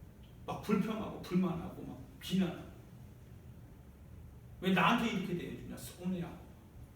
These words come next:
그가 나한테 이런 행동을 해가지고 나 이렇게 하고. 그러다 보면 큰 교회도 어떻게 합니까? 소-, 소위 말하면 조각조각 나눠져 버려요. 예배는 똑같이 드리는데 뭡니까?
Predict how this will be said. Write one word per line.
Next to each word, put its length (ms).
그가 220
나한테 580
이런 360
행동을 500
해가지고 340
나 100
이렇게 280
하고. 120
그러다 260
보면 260
큰 280
교회도 240
어떻게 200
합니까? 200
소-, 240
소위 200
말하면 420
조각조각 540
나눠져 420
버려요. 340
예배는 420
똑같이 360
드리는데 300
뭡니까? 560